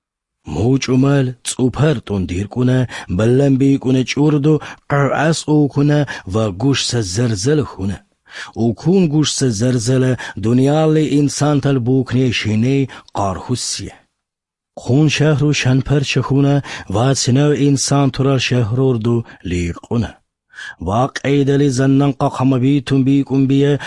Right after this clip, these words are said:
хун бабилонгу. Кәнәл ганингу буллуна, халаксы ситаралул чәхирданул буцус сақуру.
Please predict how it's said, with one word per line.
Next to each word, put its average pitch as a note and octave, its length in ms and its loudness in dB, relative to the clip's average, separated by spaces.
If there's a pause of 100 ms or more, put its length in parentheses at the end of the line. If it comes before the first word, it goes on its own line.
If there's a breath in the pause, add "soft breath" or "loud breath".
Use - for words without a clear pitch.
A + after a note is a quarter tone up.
(200 loud breath)
хун B2+ 360 0
бабилонгу. G#2 760 -2 (400 loud breath)
Кәнәл C3 400 2
ганингу C3+ 500 2
буллуна, A2 600 0 (180 loud breath)
халаксы B2+ 680 -2
ситаралул B2+ 840 0
чәхирданул A#2+ 840 0
буцус G#2 480 -4
сақуру. - 680 -8